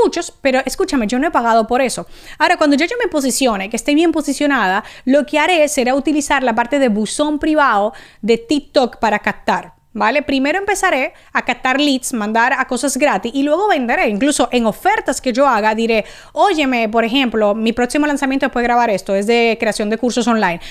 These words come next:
Oye, tal, si no quieres, ven, escríbeme", pa-, o sea, probaré. Ahora tengo una audiencia pequeña, pero quién sabe si eso me puede ayudar. O sea, la venta orgánica es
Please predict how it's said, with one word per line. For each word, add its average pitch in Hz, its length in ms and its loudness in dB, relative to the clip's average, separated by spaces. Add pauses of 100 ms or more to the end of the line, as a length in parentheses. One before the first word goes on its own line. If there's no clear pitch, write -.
(220)
Oye, 349 300 4
tal, 349 200 -2
si 320 100 0
no 320 120 2
quieres, 339 340 0
ven, 330 160 0
escríbeme", 330 540 0
pa-, 247 260 -2
o 220 60 -4
sea, 214 240 -2
probaré. 311 580 0 (280)
Ahora 254 260 2
tengo 427 160 -2
una 349 100 0
audiencia 247 340 0
pequeña, 220 480 -2
pero 220 160 -2
quién 285 280 0
sabe 277 400 0
si 220 160 -2
eso 277 160 0
me 254 100 2
puede 220 220 -2
ayudar. 208 420 2
O 175 60 -8
sea, 180 180 -2 (300)
la 254 160 2
venta 403 240 0
orgánica 254 720 0
es 247 300 -4